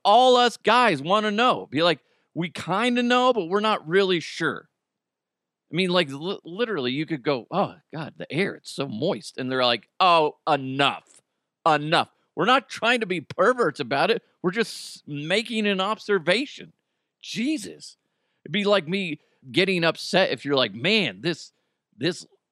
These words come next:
uh, rock is really hard." I'll be like, "Oh, okay, give it a rest. I get it. Uh-huh, you pervert." Referring to it being hard.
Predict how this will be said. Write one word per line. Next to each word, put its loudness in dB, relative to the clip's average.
uh, -4
rock 0
is -8
really 0
hard." 2
I'll -4
be 2
like, 2
"Oh, 6
okay, 2
give 4
it 4
a 4
rest. -2
I 2
get 0
it. -12
Uh-huh, 2
you -2
pervert." 2
Referring 2
to 0
it -4
being 2
hard. 4